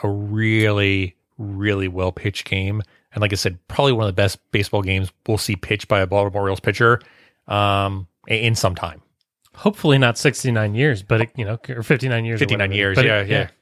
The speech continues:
Speaker 1: yeah. Um, but yeah, I mean, uh, one thing I just kept thinking about was what was different about this start. I mean, obviously, it's depending on the team that you're going against. And, you know, the Mariners certainly didn't look great up at bat. There was a lot of weak swings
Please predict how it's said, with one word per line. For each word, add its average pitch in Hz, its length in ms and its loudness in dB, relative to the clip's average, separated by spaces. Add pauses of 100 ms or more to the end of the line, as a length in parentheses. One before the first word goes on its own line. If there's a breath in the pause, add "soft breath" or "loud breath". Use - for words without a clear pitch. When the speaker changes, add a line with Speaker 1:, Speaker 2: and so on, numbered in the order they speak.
(640 soft breath)
Speaker 1:
yeah. 123 140 4
Um, 120 160 -2 (160)
but 196 140 -6
yeah, 214 160 2
I 135 60 2
mean, 143 340 0
uh, 151 60 -10 (760)
one 160 460 2
thing 151 220 2
I 127 100 2
just 113 200 -8
kept - 160 -2
thinking 113 260 -2
about 107 300 0
was 101 160 -6
what 190 120 -4
was 170 160 -2
different 92 360 -4
about 90 220 -8
this 92 140 -4
start. 87 280 -2
I 90 40 -4
mean, 101 160 -4
obviously, 113 680 2
it's 101 160 -2
depending 104 540 0
on 104 80 2
the 98 100 -2
team 107 300 -2
that 101 160 -4
you're 98 100 2
going 95 320 2
against. 98 400 -2
And, 104 260 2
you 120 60 2
know, 113 80 4
the 110 80 0
Mariners 120 340 4
certainly 107 320 0
didn't 98 260 -2
look 90 180 -8
great 90 400 0
up 104 140 0
at 92 140 -2
bat. 95 220 2
There 95 80 -2
was 92 80 0
a - 20 -2
lot 95 160 2
of 90 100 -4
weak 95 160 -6
swings 92 500 -4